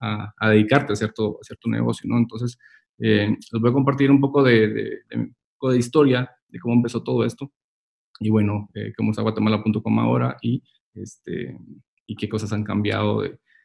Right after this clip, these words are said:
creo que hace como dos años y medio por ahí que, que, que estuve compartiendo con ustedes, que,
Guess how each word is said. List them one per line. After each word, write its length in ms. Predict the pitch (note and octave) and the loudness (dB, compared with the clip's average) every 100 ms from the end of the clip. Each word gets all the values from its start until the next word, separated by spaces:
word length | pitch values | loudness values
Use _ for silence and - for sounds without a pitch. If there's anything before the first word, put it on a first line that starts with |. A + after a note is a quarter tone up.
| _ _ _ | _ _ _
creo 200 | G2 G#2 | -6 -2
que 60 | |
hace 160 | G#2 G#2+ | -2 -2
como 240 | A2 G#2 | 0 2
dos 240 | G2+ G#2+ G#2+ | 2 -2 2
años 180 | A2+ G#2+ | 2 4
y 20 | |
medio 300 | G#2+ A2+ G#2+ | 6 6 6
por 100 | G#2 | 4
ahí 160 | G#2 G#2 | 0 2
que, 260 | A2 G2+ | 2 0
que, 240 | G2+ G#2 G2 | -2 -8 -10
que 100 | G#2+ | -10
estuve 220 | - A2+ | 0 0
compartiendo 400 | A2 A2 A2 G#2+ | 2 -2 2 0
con 120 | A2 | 0
ustedes, 400 | G#2+ A2 A#2 A#2 | -4 0 2 2
que, 80 | - | -2